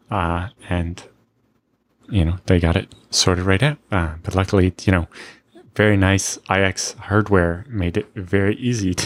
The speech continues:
to get their seven hundred terabytes of storage set up. And, you know, the fact that they originally didn't think they would need quite that much storage, so they had just the one machine with a shelf, and then it's like, "Oh,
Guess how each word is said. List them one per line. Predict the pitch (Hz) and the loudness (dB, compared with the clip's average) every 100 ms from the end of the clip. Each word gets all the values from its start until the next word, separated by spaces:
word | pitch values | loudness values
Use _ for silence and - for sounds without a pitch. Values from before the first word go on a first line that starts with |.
| - | -2
to | 110 | -2
get | 92 110 - | -2 -4 0
their | 95 90 | 0 0
seven | 85 110 95 | 0 2 4
hundred | 95 101 95 _ | 4 4 0 _
terabytes | - 104 92 90 | 0 2 2 0
of | |
storage | 92 104 98 - | 0 2 2 0
set | - 98 | -2 0
up. | 101 - - - - _ - | -2 -8 -20 -20 -20 _ -4
And, | 90 | -4
you | 82 | -4
know, | 82 - - _ | -8 -14 -20 _
the | 107 | -2
fact | - 98 - | 0 -2 0
that | 95 - - - _ _ _ _ | -2 -2 -14 -20 _ _ _ _
they | 113 107 | 2 4
originally | 104 143 147 127 | 4 4 4 4
didn't | 147 156 | 4 4
think | 165 | 4
they | 160 | 2
would | 151 151 | 0 0
need | 175 | -2
quite | 131 117 101 | 0 -2 0
that | 101 | 0
much | 98 95 | -2 -4
storage, | - 101 90 92 | 0 0 0 -8
so | - 92 | -6 -4
they | 95 | -4
had | 92 95 92 - | 0 -2 -2 -12
just | 98 - - _ _ - | -10 -10 -12 _ _ -6
the | 95 92 95 | -4 -4 -6
one | 98 101 101 | 0 2 2
machine | 95 - 107 | 2 4 4
with | 98 92 | 2 0
a | |
shelf, | 90 127 127 127 - | 0 2 2 -2 -6
and | 90 | -2
then | 92 95 | 0 0
it's | - | 0
like, | 101 | 2
"Oh, | - 196 | 4 4